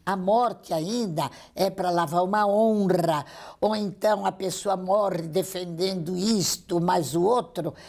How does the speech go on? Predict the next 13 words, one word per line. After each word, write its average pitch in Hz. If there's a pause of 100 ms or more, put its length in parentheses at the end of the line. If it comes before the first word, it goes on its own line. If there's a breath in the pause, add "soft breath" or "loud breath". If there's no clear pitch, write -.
(140 loud breath)
é 208
um 240
tipo -
de -
cultura 285
também. 143 (1000 loud breath)
Achando 202
que -
morrer, 214 (760 soft breath)
é, 185
dando 180
alguma 196
coisa 151